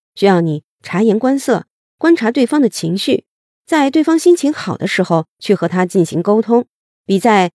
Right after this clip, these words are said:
他情绪低落的时候要更加有效。人在情绪低落的时候，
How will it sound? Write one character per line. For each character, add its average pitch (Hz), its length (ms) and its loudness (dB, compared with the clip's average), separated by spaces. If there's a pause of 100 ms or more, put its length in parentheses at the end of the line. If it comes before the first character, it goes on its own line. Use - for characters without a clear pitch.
他 226 140 0
情 185 160 -2
绪 214 140 0
低 254 180 -2
落 285 180 2
的 175 120 0
时 - 160 -4
候 156 260 -4
要 190 140 -2
更 180 160 -2
加 185 180 -4
有 165 200 -6
效。 - 300 -4 (580)
人 185 180 2
在 208 180 2
情 175 160 -2
绪 202 140 0
低 208 120 0
落 208 140 2
的 160 80 2
时 - 160 -6
候， 156 260 -4